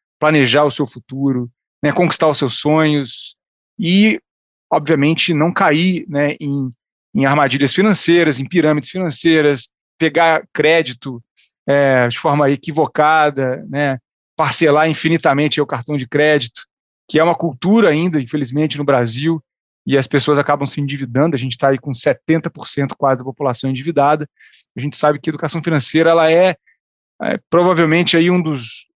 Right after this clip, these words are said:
únicos, umas únicas forças que podem, é, evitar isso, que isso tudo aconteça. Então, é, o jo-, começa pelo jovem, começa pela construção de crenças, né, positivas em relação ao dinheiro, em,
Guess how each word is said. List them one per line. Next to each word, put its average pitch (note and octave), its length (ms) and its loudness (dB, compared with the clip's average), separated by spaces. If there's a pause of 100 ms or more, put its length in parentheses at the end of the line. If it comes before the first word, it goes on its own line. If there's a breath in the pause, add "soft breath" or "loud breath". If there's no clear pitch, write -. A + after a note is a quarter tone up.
(200)
únicos, F3 640 -2
umas F3 480 -6 (140)
únicas F3+ 340 -2 (220)
forças F4+ 440 2
que F3 120 -8
podem, E3 460 0 (460)
é, C#3+ 840 2
evitar D#3 420 0
isso, D#3+ 180 -4 (200)
que E3+ 80 -16
isso - 180 -16
tudo F3 140 -4
aconteça. C3+ 640 -4
Então, F3 320 0 (760)
é, C#3 540 -2
o D#3+ 140 -2
jo-, D#3+ 300 2
começa F3 440 0
pelo F3 160 0
jovem, E3 580 0 (720)
começa D#3 280 -4
pela D#3+ 120 -2
construção D#3 440 -2
de C#3 140 -2
crenças, D3+ 800 0 (480)
né, C3+ 460 2
positivas C#3+ 600 -2
em C3 40 -4
relação C3 360 0
ao C3 80 0
dinheiro, A#2+ 380 -2
em, C3+ 140 -4